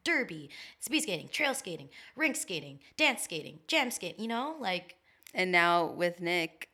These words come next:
Speaker 2: the medic.
Speaker 1: Oh, my God.
Speaker 2: <laughs>
Speaker 1: This fool.
Speaker 2: Outdoors. <laughs> Hill.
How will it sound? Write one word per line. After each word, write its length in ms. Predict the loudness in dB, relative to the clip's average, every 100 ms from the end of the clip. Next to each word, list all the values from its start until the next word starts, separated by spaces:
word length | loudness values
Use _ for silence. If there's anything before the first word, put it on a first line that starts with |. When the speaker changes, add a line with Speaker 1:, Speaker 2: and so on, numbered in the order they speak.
| -8
Speaker 2:
the 100 | -4
medic. 600 | 0 2 2 0 -6 -6 4
Speaker 1:
Oh, 100 | 8
my 140 | 10
God. 440 | 10 6 2 0 -4 -18 -20 -8
Speaker 2:
<laughs> 60 | -8 -8 2
Speaker 1:
This 340 | 8 8 8 4
fool. 360 | 8 8 8
Speaker 2:
Outdoors. 680 | 8 8 8 6 0 -2 -6 -14 -14
<laughs> 140 | -14 8
Hill. 640 | 12 12 12 8 4